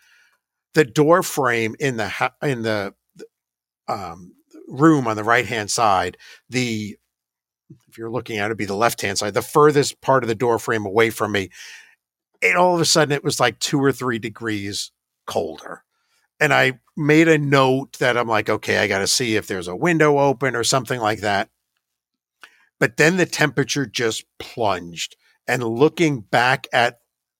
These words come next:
my notes, it dropped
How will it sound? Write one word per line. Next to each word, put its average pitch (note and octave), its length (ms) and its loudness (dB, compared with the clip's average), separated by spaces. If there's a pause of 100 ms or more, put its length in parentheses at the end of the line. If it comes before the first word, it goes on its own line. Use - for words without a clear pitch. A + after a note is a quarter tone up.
(120)
my A#2+ 220 -2
notes, C3+ 640 0 (440)
it E3 220 0
dropped C3+ 520 -2